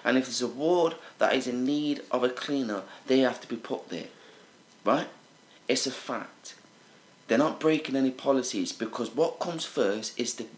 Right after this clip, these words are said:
people, is the patients on that ward that need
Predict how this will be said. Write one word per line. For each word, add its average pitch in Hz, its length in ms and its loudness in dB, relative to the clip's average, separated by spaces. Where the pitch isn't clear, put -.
people, 160 540 -6
is 127 380 4
the 107 60 -4
patients 156 640 0
on 120 180 0
that 107 180 -8
ward 107 360 -6
that 101 240 0
need 123 600 0